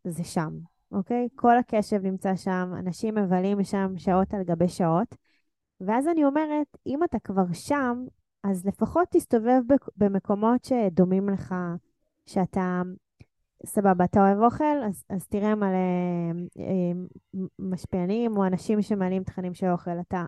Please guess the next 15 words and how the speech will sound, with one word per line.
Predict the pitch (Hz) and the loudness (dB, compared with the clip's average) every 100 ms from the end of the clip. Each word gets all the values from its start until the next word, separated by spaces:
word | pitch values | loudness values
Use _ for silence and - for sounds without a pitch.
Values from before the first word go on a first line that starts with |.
| - | -4
אוהב | 202 220 220 | 2 4 4
את | - | 0
המיומנות | 185 175 190 196 185 180 185 196 214 - | -4 -4 -2 0 2 2 0 -2 -4 -6
הדיבור, | - 170 160 165 220 285 349 _ _ _ _ _ _ - | -6 -4 2 6 8 6 2 _ _ _ _ _ _ -4
אז | 202 160 | -4 -2
תחפש | - - 220 254 302 | -6 -4 0 0 0
אנשים | 277 208 240 226 | -2 -2 -4 0
שעושים | 233 202 - 220 | 0 0 -2 -4
דברים | 202 190 196 202 | -2 -2 -2 0
דומים, | 190 190 247 254 226 208 - _ _ _ _ _ _ - | 2 2 2 0 -2 -6 -14 _ _ _ _ _ _ 0
או | 226 | 4
בחו"ל, | 190 180 - 262 226 | 6 6 8 6 6
ותתחיל | 196 - - 277 | 0 -4 -4 -4
לקחת | 254 226 - 220 | -4 -4 -4 -4
השראה, | - 190 185 | -6 -6 -6